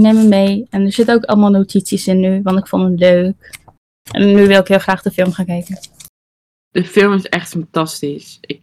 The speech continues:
Speaker 2: die kijk ik echt sowieso elk jaar rond deze tijd. Dat hoort er gewoon bij. Maar ik weet wel dat de verfilming is best wel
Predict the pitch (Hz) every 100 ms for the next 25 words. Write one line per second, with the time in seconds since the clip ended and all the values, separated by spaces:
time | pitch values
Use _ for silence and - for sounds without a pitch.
0 | _ - 156 165 151 151 143 147 - -
1 | 143 143 147 117 131 143 147 131 135 143
2 | 131 135 135 - - - - - _ _
3 | _ _ _ _ - 151 147 151 147 -
4 | 147 151 147 139 139 - _ _ _ _
5 | _ - 175 - 185 185 180 180 202 196
6 | - - 165 - 180 170 185 196 220 202
7 | 180 165 175 185 190 175 -